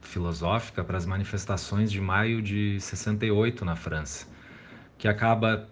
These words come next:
se tornando algo maior, mundial, né, todo um movimento de contracultura, de rebeldia, enfim, de liberdade, eh, sexual,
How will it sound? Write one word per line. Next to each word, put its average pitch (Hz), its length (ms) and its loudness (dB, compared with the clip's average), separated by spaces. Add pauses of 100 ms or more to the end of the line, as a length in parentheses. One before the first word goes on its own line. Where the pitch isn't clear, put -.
se - 200 -8
tornando 104 560 2
algo 101 200 2
maior, 98 480 2
mundial, 90 540 0
né, 98 200 0
todo 98 180 0
um 107 40 4
movimento 95 640 0
de 87 100 -2
contracultura, 92 1040 0
de 80 380 -2 (380)
rebeldia, 101 1040 2
enfim, 104 320 0
de 101 120 2
liberdade, 90 1120 0 (360)
eh, 85 200 0
sexual, 98 1080 0